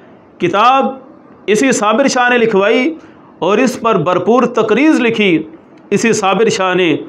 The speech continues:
और अव्वल त आखिर किताब के सफ़े सफ़े की तस्दीक की और उसको पढ़ने की तरफ खूब तरगीब दी।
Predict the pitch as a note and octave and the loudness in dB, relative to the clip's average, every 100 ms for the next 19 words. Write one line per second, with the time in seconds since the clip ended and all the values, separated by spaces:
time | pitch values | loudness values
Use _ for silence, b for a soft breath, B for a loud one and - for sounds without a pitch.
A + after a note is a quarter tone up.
0 | B B B - E3+ G3+ F#3+ F#3+ F#3 A3 | B B B -8 -4 0 0 -2 -2 -2
1 | - F#3 G#3 A#3+ A#3 G#3 E3 - B B | 0 0 2 0 0 0 -2 -8 B B
2 | B F3 E3+ G#3 A3+ A3+ G#3+ F#3+ F#3+ F#3+ | B -4 0 0 0 0 0 0 0 0
3 | G#3+ G#3 F3 G#3 F#3 F#3 D#3+ E3 A3 C4+ | 0 0 0 0 0 0 -2 -2 0 0
4 | C4+ G3+ E3+ D3 B B B B D#3 G3+ | 0 0 0 -2 B B B B -4 0
5 | G3+ G3+ G3 D3+ G#3+ A3+ F#3+ F#3+ F#3 - | 0 0 -2 0 0 0 0 0 -2 0
6 | F#3+ E3+ F3+ F3 C4 F#3+ F3+ | -2 0 -2 0 0 2 2